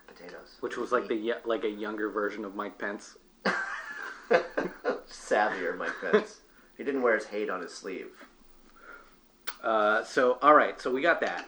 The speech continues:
Speaker 2: That's what's
Speaker 1: Yeah,
Speaker 2: going on
Speaker 1: that's
Speaker 2: with
Speaker 1: a
Speaker 2: the
Speaker 1: lot of
Speaker 2: world,
Speaker 1: background information.
Speaker 2: uh, at the time. And so, the movie, directed by Cameron Crowe.
Speaker 1: Yeah, directed and written, I believe, by Cameron Crowe.
Speaker 2: Yeah, you know what else he wrote? Fast Times at Ridgemount High.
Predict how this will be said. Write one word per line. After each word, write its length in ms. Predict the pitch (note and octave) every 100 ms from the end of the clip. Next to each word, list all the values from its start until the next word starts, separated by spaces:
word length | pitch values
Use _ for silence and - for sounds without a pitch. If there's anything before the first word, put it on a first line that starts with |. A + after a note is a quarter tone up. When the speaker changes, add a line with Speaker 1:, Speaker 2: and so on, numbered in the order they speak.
| - -
Speaker 2:
That's 240 | C3+ C#3+
what's 100 | D3
Speaker 1:
Yeah, 120 | C#3+ C#3
Speaker 2:
going 60 |
on 240 | B2 A#2+ A#2+ A#2
Speaker 1:
that's 100 | C3+
Speaker 2:
with 100 | D3+
Speaker 1:
a 20 |
Speaker 2:
the 60 |
Speaker 1:
lot 200 | G#2+ B2
of 60 | B2
Speaker 2:
world, 120 | C3 C3 A#2+
Speaker 1:
background 220 | F#2+ F2
information. 480 | - E2+ - - - C3
Speaker 2:
uh, 280 | B2+ B2+ C3
at 120 | C#3+
the 60 | -
time. 360 | D3 A#2+ A2+ - - - - - - - - -
And 240 | D#3 D3+ - - - - - - -
so, 460 | - F3+ D#3+ - -
the 100 | D#3
movie, 380 | E3+ F3 C#3 A2+ - - - -
directed 320 | C#3+ C#3+ D3+
by 100 | C#3+
Cameron 360 | B2+ C#3 B2 A#2+
Crowe. 320 | C3 G#2+ E2 - C3+
Speaker 1:
Yeah, 120 | B2+ -
directed 220 | B2+ B2 A2+
and 80 | A#2
written, 160 | C#3+
I 60 | G2
believe, 260 | F2+ F2+ E2
by 100 | D#2
Cameron 300 | D#2+ C#2 -
Crowe. 260 | D2 C#2 -
Speaker 2:
Yeah, 140 | C3+
you 120 | B2 B2+
know 100 | B2
what 100 | B2
else 140 | B2
he 60 | D3
wrote? 260 | C#3 D3
Fast 260 | B2 A2 -
Times 220 | A#2+ B2
at 60 | A#2
Ridgemount 420 | A#2 - A2 G#2+
High. 320 | A#2 A2+